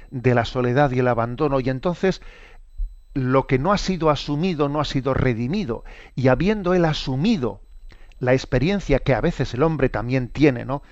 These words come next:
de, de abandono y de soledad, él la redime, y por eso él, eh,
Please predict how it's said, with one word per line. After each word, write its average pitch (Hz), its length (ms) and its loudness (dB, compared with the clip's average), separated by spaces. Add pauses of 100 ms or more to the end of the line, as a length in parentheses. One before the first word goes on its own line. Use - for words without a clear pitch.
(240)
de, 120 300 0
de 117 180 -2
abandono 120 640 0 (360)
y 131 100 2
de 123 140 2
soledad, 139 500 2 (140)
él 196 240 8
la 120 100 2
redime, 117 560 -4 (320)
y 131 80 -4
por 139 160 -2
eso 156 240 0
él, 160 200 4 (600)
eh, 113 160 -10